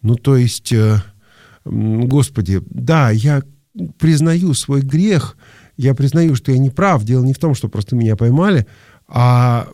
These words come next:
м, мне не нравится, что будут такие последствия. А давай мы с тобой, Господи, договоримся. Давай мы с тобой заключим какую-то такую сделку». Вот сделки, а, заключать не надо.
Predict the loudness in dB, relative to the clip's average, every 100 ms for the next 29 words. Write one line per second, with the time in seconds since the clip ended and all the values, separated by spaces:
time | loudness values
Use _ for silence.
0 | -12 -8 -4 -2 -2 0 2 4 2 2
1 | 0 0 0 -4 -4 -4 -2 -2 -4 -6
2 | -6 -4 -4 -2 -4 -8 -2 0 2 0
3 | 0 0 0 -2 -2 -4 -2 -2 0 0
4 | -2 -2 -4 -4 -8 _ _ _ _ _
5 | _ -2 0 2 2 2 2 0 -2 -10
6 | -18 _ _ _ _ -20 -20 -8 -2 0
7 | 2 2 0 0 0 -2 0 0 0 -2
8 | -2 -2 -2 0 0 2 0 0 -4 0
9 | 0 0 -2 0 0 -4 -14 _ _ _
10 | _ -20 _ 0 0 0 -2 -2 0 0
11 | 0 0 -2 -2 0 -2 -4 -2 0 2
12 | 0 0 -2 -4 _ _ _ _ _ _
13 | -2 0 2 0 0 -2 0 0 2 2
14 | 0 0 -4